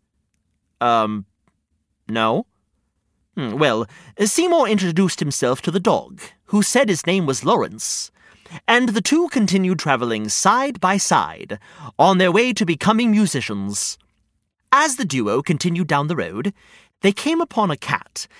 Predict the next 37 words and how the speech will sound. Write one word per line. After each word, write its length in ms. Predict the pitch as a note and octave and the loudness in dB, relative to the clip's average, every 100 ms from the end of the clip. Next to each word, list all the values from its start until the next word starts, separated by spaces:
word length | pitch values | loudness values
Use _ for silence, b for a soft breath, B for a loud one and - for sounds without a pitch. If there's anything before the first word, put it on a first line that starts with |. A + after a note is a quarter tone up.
| G#3 - | -6 0
and 280 | D3 C#3+ C#3+ G3+ - | 2 0 -4 -8 0
this 220 | D3+ G3 | 2 2
is 120 | C#3+ | 0
my 160 | A#2+ G#2+ | 0 -2
favorite 460 | - A3+ F#3 G#2+ - | 0 0 0 -2 0
part 360 | F3 G#2 G#2 | 2 2 0
of 160 | - B2 | -4 -4
the 80 | C#3 | -2
Grimm 340 | C#3+ E3+ D3 | 0 2 2
brothers' 400 | B2+ C3+ A#2+ A2 | 0 0 0 -2
iteration. 760 | C3+ A#2+ A#2 G3+ - - E2 - B B B D#3 | -4 -2 0 0 0 -8 -16 -20 B B B -6
The 180 | C3+ F3 | -2 0
cat 380 | - G3 A2+ | 2 0 0
had, 440 | - C#3+ G#2 C3 F#3+ b b - | 0 2 2 0 -2 b b -2
and 240 | C4 B3 | 2 2
I 140 | D#3+ G#2+ | 0 -2
quote, 500 | - - C#3+ - B B B B B - | -2 -2 -2 -6 B B B B B 2
"a 140 | A3 | 2
face 560 | - - D4+ B3 - E3 | 2 0 0 0 -4 0
like 320 | F3 D#3 - | 2 2 -2
three 460 | - - C#4+ D4 | -10 -4 -2 -2
days 480 | G3 E3+ D3+ D#3 C#3 | 0 0 2 0 0
of 220 | B2+ G2 | -2 -4
rainy 460 | A2 B2 G3 F#3 G3 | -4 0 2 2 2
weather." 420 | C#3+ G#2+ - B1+ - _ _ b b b b | 0 -4 -6 -16 -20 _ _ b b b b
In 280 | A#3 A#3 G3+ | 2 2 2
other 160 | F3 B2 | 0 0
words, 540 | F#2+ E2 B2+ - - b b - | -2 -2 -2 -2 -4 b b -4
to 80 | G#3 | 0
say 240 | - D4 | 2 0
she 160 | B3 A3+ | 0 0
was 180 | D#3+ | -2
simply 360 | - F3 D3 C3 | 0 0 0 0
unhappy 580 | A#2 A2 D#3+ C#3+ G2 B2 | 0 0 -2 -2 -4 -4
would 240 | A#2+ A#2 | -4 -4
be 220 | C#3+ D#3+ | -2 0
an 100 | E3+ | 0